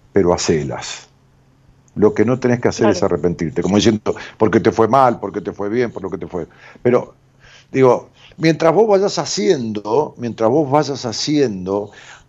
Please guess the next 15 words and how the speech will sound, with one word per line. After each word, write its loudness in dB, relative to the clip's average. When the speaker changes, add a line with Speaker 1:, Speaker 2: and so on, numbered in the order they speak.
Speaker 1:
aprendés 4
de 0
tus -10
errores 0
para -4
no -6
volver -2
a 0
cometerlos, -2
pero -2
entonces -2
estás -4
utilizando -4
el -6
tiempo. -6